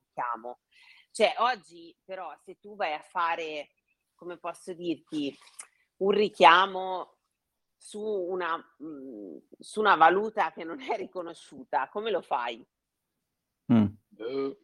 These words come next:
Speaker 1: Cioè, nel senso che in realtà io ho il giorno di valuta, no? Quando faccio il richiamo io dico: "Il giorno di valuta deve essere X", ok?
Speaker 2: Certo, però poi loro, ad esempio, non hanno gli strumenti per fare,
Speaker 1: Bravo.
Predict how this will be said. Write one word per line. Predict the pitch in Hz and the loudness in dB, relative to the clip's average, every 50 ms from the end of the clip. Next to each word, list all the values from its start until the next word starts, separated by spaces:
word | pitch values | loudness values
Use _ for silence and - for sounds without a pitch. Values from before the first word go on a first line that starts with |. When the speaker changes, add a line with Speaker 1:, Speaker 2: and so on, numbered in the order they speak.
| _ _ _ _ _ _ _ _ _ _ _ _ _ _ _ _ _ _ _ _ _ _ | _ _ _ _ _ _ _ _ _ _ _ _ _ _ _ _ _ _ _ _ _ _
Speaker 1:
Cioè, | - - 214 170 156 - - - - - - - _ | -4 -2 0 0 0 -2 -6 -12 -20 -20 -20 -14 _
nel | - 233 | -10 -10
senso | 220 254 262 220 240 202 | -8 -10 -12 -14 -10 -8
che | 226 214 214 - | -8 -8 -8 -10
in | 202 247 285 | -12 -10 -4
realtà | 294 269 208 196 180 - - 208 214 247 240 202 - _ _ | 0 2 2 2 0 0 0 0 0 0 -2 -6 -10 _ _
io | 202 226 254 247 220 196 160 139 _ _ _ _ _ _ _ | -20 -14 -12 -10 -10 -10 -10 -12 _ _ _ _ _ _ _
ho | - 233 240 208 - | -8 -6 -6 -8 -10
il | - 175 175 170 | -12 -18 -20 -20
giorno | 147 - 180 180 175 175 175 | -20 -18 -18 -16 -16 -16 -16
di | 170 165 165 | -16 -8 -2
valuta, | 165 165 160 170 160 147 135 135 - 135 | 0 0 0 -2 -6 -14 -14 -10 -8 -8
no? | 135 139 143 147 156 165 | -6 -6 -4 -4 -6 -6
Quando | - 180 180 185 | -6 -8 -8 -8
faccio | 185 226 220 - - 208 | -8 -10 -12 -10 -8 -8
il | 185 | -8
richiamo | 185 185 _ 214 175 147 156 165 170 180 190 190 | -8 -8 _ -2 -2 -2 -2 -4 -4 -6 -6 -6
io | 190 165 165 156 | -6 -8 -10 -12
dico: | 135 147 147 _ - 160 156 | -14 -16 -20 _ -6 -4 -2
"Il | 151 147 - | -2 -4 -6
giorno | 170 202 220 202 160 160 | -6 -6 -6 -4 -4 -6
di | 156 160 | -8 0
valuta | 175 208 214 208 185 170 170 - 190 180 | 4 4 4 4 4 0 2 4 4 4
deve | 170 170 160 147 | 4 2 -2 -2
essere | 127 - - - - - 151 151 151 147 | -4 -4 -8 -14 -12 -6 -2 -2 -2 -2
X", | - - - 139 - _ _ - - - - 151 143 131 - _ _ _ _ _ _ _ | -2 -6 -10 -16 -18 _ _ -20 -18 -10 -6 -6 -6 -6 -8 _ _ _ _ _ _ _
ok? | - 170 175 - 160 127 117 117 123 135 143 160 180 - _ _ _ _ _ _ - - - - _ - - - - _ _ _ _ _ _ _ _ _ _ _ _ _ _ - - - _ _ _ | -18 -18 -10 -6 -2 0 0 0 -2 -4 -6 -8 -10 -12 _ _ _ _ _ _ -20 -20 -20 -20 _ -20 -20 -20 -20 _ _ _ _ _ _ _ _ _ _ _ _ _ _ -20 -20 -20 _ _ _
Speaker 2:
Certo, | - - 113 107 - - - 113 | 4 8 8 8 8 6 4 4
però | - - 123 123 117 | 8 10 10 10 10
poi | - - 120 117 | 10 8 8 10
loro, | 120 117 117 117 120 | 12 12 12 12 12
ad | 123 113 | 10 8
esempio, | 117 113 107 107 101 101 101 - 120 110 | 8 6 8 8 8 6 6 8 8 8
non | 104 101 98 98 | 8 8 8 8
hanno | 101 101 104 104 101 | 8 8 8 8 8
gli | 101 101 | 6 6
strumenti | 104 - - - 117 104 98 90 90 92 - - 117 | 2 2 2 4 4 6 6 6 6 4 4 2 2
per | - - 101 95 | 4 4 2 2
fare, | - - - 85 92 95 101 101 98 92 90 90 | 2 4 8 10 10 12 12 12 12 12 12 10
Speaker 1:
Bravo. | 87 85 85 - - 143 147 147 151 - _ _ | 10 10 10 8 6 4 0 -4 -8 -10 _ _